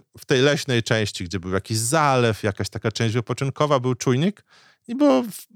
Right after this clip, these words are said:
bardzo dobre powietrze. Y, jeśli chodzi o te domki, y, o to, o te bloki, gdzie, y, no, na ogół było jakieś przyłącze do, y, ogrzewania miejskiego, y,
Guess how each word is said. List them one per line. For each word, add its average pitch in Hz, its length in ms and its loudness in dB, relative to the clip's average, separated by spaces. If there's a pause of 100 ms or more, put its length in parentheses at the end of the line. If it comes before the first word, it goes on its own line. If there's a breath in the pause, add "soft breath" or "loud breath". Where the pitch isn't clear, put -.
(120)
bardzo 190 320 0
dobre 160 240 2
powietrze. 90 580 -4 (600 soft breath)
Y, 107 260 4
jeśli 113 320 0
chodzi 117 320 0
o 117 60 2
te 131 140 -2
domki, 160 580 -2 (360)
y, 135 120 0
o 127 60 0
to, - 180 -2
o 127 60 -6
te 147 140 -2
bloki, 143 580 -2
gdzie, 113 600 0
y, 117 40 -2
no, 123 100 -2
na 123 140 2
ogół 123 460 0 (140)
było 127 260 0
jakieś 120 300 -2
przyłącze 123 520 -2
do, 117 240 0 (360 soft breath)
y, 120 40 -6 (880)
ogrzewania 127 520 2
miejskiego, 160 680 2 (420 soft breath)
y, - 20 2